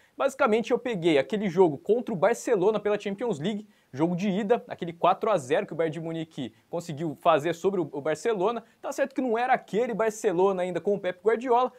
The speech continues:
mas de qualquer forma era um Barcelona repleto de craques. E o mais importante dessa partida foi que as táticas funcionaram muito bem. As táticas do Bayern de Munique ficaram bem explícitas, então realmente esse jogo foi uma grande aula que dá pra gente aprender bastante coisa sobre o comportamento da equipe.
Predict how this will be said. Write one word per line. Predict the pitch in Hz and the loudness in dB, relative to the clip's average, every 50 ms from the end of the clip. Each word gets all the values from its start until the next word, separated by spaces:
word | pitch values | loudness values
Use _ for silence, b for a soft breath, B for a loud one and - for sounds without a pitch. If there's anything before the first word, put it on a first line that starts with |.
| b b | b b
mas | 247 247 | -8 -6
de | - | -2
qualquer | 294 277 - 294 269 | -4 -2 0 -2 -2
forma | - - 190 214 220 226 | 0 2 2 2 2 2
era | 220 | 0
um | 214 | 0
Barcelona | 202 220 214 - - 190 208 208 196 | -2 -2 -4 -2 -2 -2 -2 0 0
repleto | 180 226 233 - - 180 190 202 202 - | 0 -2 -2 -2 -2 -2 -2 -2 -2 -4
de | 185 226 | -8 -10
craques. | - - 180 180 202 208 208 - - b b b b b | -6 0 4 4 4 4 2 -2 -18 b b b b b
E | 233 | -6
o | 240 | -2
mais | 233 247 262 254 | 0 0 0 0
importante | 285 285 262 277 254 220 - 220 214 - | -2 -4 0 2 2 2 2 0 -4 -2
dessa | - 208 202 233 220 | -4 -4 -2 -4 -4
partida | - 254 240 170 - - 226 202 226 214 - b b b b | -2 -2 -2 -2 -2 -4 -2 -2 -2 -2 -4 b b b b
foi | - 220 | 0 0
que | 214 - - | 2 2 0
as | 247 240 - - | 0 0 -2 -6
táticas | - - 233 240 254 - - - 254 - | -2 2 2 2 2 0 -2 -6 -6 -6
funcionaram | - - 240 233 - - 247 233 233 233 233 | -6 -8 -8 -6 -4 -4 -4 -2 0 -2 -2
muito | 233 240 233 - 254 | -2 -4 -6 -6 -2
bem. | 196 196 196 202 196 - | 2 2 2 2 0 -8
As | 185 180 | -12 -8
táticas | - 214 208 208 - 220 185 | -4 -4 -4 -2 -2 -4 -4
do | 190 | 0
Bayern | 202 214 202 185 | 0 0 0 0
de | 185 | -2
Munique | 196 190 196 196 208 202 - b b b | -4 -4 -2 -2 -4 -6 -8 b b b
ficaram | b - 220 220 226 196 | b -2 0 2 2 2
bem | 147 151 202 262 277 | 4 4 2 2 2
explícitas, | - - - - 175 202 226 - - 226 220 220 b b b b | -6 -8 -8 -6 -4 -4 -4 -2 -2 -2 -2 -2 b b b b
então | 170 165 - 220 220 220 - - | -6 0 2 2 2 2 -2 -2
realmente | - 240 220 233 202 233 | -2 0 0 0 -2 -4
esse | 214 - | -6 -2
jogo | 208 226 214 | -2 -2 -2
foi | - 254 240 | -2 -2 0
uma | 220 240 208 | 2 2 2
grande | 180 143 147 190 247 262 214 196 190 | 2 2 4 4 4 4 2 2 4
aula | 175 185 208 202 | 4 4 4 2
que | 202 185 | -2 -2
dá | 202 196 | -4 -4
pra | 190 | -4
gente | 202 196 220 | -6 -6 -6
aprender | 208 - 185 196 196 202 | -6 -6 -4 0 0 0
bastante | 202 214 196 175 - - - 226 233 - - | 2 2 0 -2 -2 -2 -4 -4 -4 -4 -6
coisa | - 190 196 196 | -2 -2 0 0
sobre | 190 208 190 180 185 | -2 -6 -6 -6 -6
o | |
comportamento | - 202 202 202 214 202 202 180 190 196 - | -4 -4 -2 -2 -2 -4 -4 -4 -6 -6 -4
da | - 202 | -2 0
equipe. | 185 170 - - - 190 165 - - 98 - | 0 -2 -2 -2 -4 -4 -4 -4 -8 -12 -12